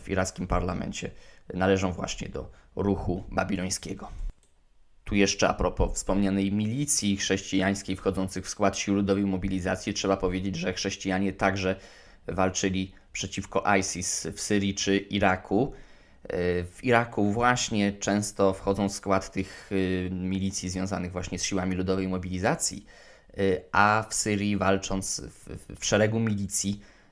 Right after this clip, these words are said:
e, walczących po stronie Bashara al-Assada. Bo choć w protestach w Syrii w dwa tysiące jedenastym roku byli zaangażowani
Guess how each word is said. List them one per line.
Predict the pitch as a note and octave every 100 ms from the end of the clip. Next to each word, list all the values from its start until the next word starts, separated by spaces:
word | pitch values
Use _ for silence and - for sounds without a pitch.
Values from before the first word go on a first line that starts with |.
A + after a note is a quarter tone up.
| -
e, | - G2 F#2+
walczących | G2+ G#2 G#2+ G2+ G#2 -
po | G2
stronie | - F#2+ F#2 F2+ G2 D#2
Bashara | F#2 G2 - F#2+ F#2+
al-Assada. | F#2+ F#2+ C3 B2+ A2 F#2 - - - _ _ _ _ -
Bo | G2
choć | G2 G#2 -
w | -
protestach | G#2 A2+ A2 - F#2+ -
w |
Syrii | - G2+ F#2+
w | F#2
dwa | F#2+
tysiące | G2 G#2 G2 G2
jedenastym | F#2+ F#2+ F#2+ F#2+
roku | F#2+ F#2 G2
byli | F2+ G2+ G2+
zaangażowani | G2 F#2 F#2 F#2 F2+ F2+ F2+ F#2 - F2 F2+